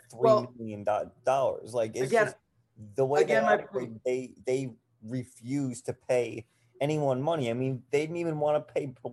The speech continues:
Speaker 2: Blake Snell fifteen million dollars.
Speaker 1: Again, my point, though, no one has that forty million dollar deal. So if you make that a twelve million dollar deal, then that becomes a little more of a realistic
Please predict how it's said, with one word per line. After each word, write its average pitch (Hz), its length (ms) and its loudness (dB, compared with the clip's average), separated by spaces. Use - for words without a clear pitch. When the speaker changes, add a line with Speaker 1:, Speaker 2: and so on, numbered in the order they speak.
Speaker 2:
Blake 139 240 -2
Snell 147 280 2
fifteen 117 520 -6
million 98 380 -2
dollars. - 500 -10
Speaker 1:
Again, 208 280 2
my 196 120 0
point, 190 320 -2
though, 170 300 -2
no 185 140 -2
one 196 160 -2
has 180 260 -2
that 165 160 -4
forty 170 260 0
million 151 380 -2
dollar 135 280 -2
deal. 160 280 0
So - 140 -8
if 147 100 -10
you 190 80 -2
make 170 220 -4
that 160 360 0
a 147 320 0
twelve 185 380 0
million 165 300 0
dollar 135 300 0
deal, 127 420 -8
then 160 200 4
that 160 180 2
becomes 147 380 -4
a 139 40 -6
little 143 220 -2
more 143 240 -2
of 135 60 -2
a 135 40 -2
realistic 131 800 -6